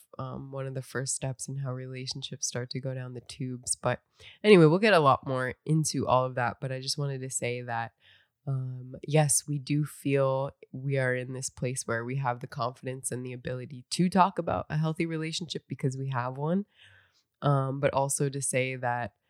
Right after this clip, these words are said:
uh, you know, we have really a lot of sympathy and a lot of empathy for those who are going through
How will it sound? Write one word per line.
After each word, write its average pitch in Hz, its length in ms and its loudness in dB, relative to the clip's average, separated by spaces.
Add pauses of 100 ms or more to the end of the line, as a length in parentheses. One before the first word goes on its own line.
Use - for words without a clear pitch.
(360)
uh, 131 240 -2 (180)
you 147 140 0
know, 131 380 -6 (640)
we 143 680 -4
have 147 340 -2
really 196 240 0
a 196 80 -4
lot 196 160 -2
of 190 80 -2
sympathy 165 480 0
and 131 80 0
a 131 60 -4
lot 135 180 -4
of 139 120 -6
empathy 143 440 -6
for 131 220 -6
those 131 260 -8
who 139 140 -4
are 135 100 -6
going 135 480 -8 (180)
through 131 440 -8